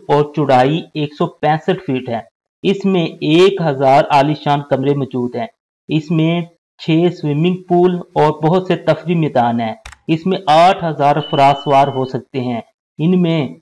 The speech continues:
पाँच हजार छह सौ दस मुसाफिर और पच्चीस सौ के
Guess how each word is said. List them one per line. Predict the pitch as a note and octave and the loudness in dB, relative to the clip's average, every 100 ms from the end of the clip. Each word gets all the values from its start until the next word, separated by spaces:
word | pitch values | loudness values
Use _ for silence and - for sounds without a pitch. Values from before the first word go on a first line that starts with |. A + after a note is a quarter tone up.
| _ _ D3+ | _ _ 0
पाँच | D3+ F3 F3 | 4 2 2
हजार | E3+ D3 D3 D3+ D3 | -2 0 4 4 2
छह | - D3 | -4 -4
सौ | D3 E3 C3 | -2 -4 0
दस | D3 D3 D#3+ | 0 0 -4
मुसाफिर | C3 C3+ A2+ - F3+ F#3 - _ _ | -2 -2 -2 0 0 0 -8 _ _
और | - C#3+ D#3 E3 E3+ - _ - | 0 4 4 0 -4 -20 _ -4
पच्चीस | E3 - G3 F#3 | -4 -4 -8 -4
सौ | E3+ D3 | 2 2
के | D3 D#3 | 2 -2